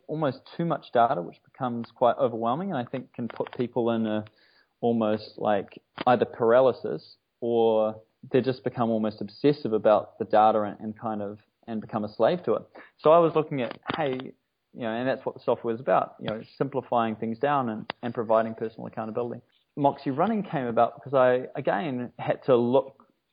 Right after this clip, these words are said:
inside. You know, I wasn't, the angle that I'd been pursuing wasn't working, and I had to do something quite radical to change that. So Moxy Running was basically me combining my passion for running and what running can do for people.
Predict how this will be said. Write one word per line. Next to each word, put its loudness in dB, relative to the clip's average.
inside. -2
You -4
know, 2
I -4
wasn't, 0
the 4
angle 2
that 6
I'd 4
been -8
pursuing -8
wasn't 0
working, -2
and -6
I -2
had -16
to -16
do -4
something -6
quite 0
radical 2
to -20
change -8
that. -6
So 4
Moxy -2
Running -2
was -8
basically -2
me -2
combining 0
my 2
passion -4
for -4
running -4
and 0
what 0
running 0
can -8
do -6
for -10
people. -12